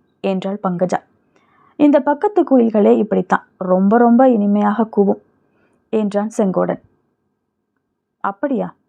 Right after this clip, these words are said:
இங்கே நிறைய குயில்கள் உண்டோ?" "இருபது, முப்பத்துக்கு மேலே இருக்கிறது. நான் இங்கே ஒருத்தன் தானே, அவ்வளவு போதுமே." "இருபது, முப்பது குயில்கள் ஓயாமல் கூவிக்கொண்டே இருக்குமோ?" "கூவாவிட்டால் யார் விடுகிறார்கள்?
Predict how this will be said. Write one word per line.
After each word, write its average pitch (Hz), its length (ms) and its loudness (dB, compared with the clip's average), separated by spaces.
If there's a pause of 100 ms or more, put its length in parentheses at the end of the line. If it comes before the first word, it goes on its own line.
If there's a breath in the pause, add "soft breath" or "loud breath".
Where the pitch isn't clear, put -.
இங்கே 247 260 -2
நிறைய 247 320 -2
குயில்கள் 233 380 0
உண்டோ?" 196 360 0 (1000)
"இருபது, 233 400 -2
முப்பத்துக்கு 254 500 0
மேலே 254 260 2
இருக்கிறது. 233 520 2 (280)
நான் 220 300 -4
இங்கே 214 240 -2
ஒருத்தன் 208 420 2
தானே, 214 360 0 (360)
அவ்வளவு 190 380 -6
போதுமே." 220 480 -2 (840)
"இருபது, 302 440 0
முப்பது 262 360 0
குயில்கள் 247 500 2
ஓயாமல் 254 540 4
கூவிக்கொண்டே 247 440 4
இருக்குமோ?" 233 380 4 (960)
"கூவாவிட்டால் 302 640 -2
யார் 262 280 2
விடுகிறார்கள்? 214 640 0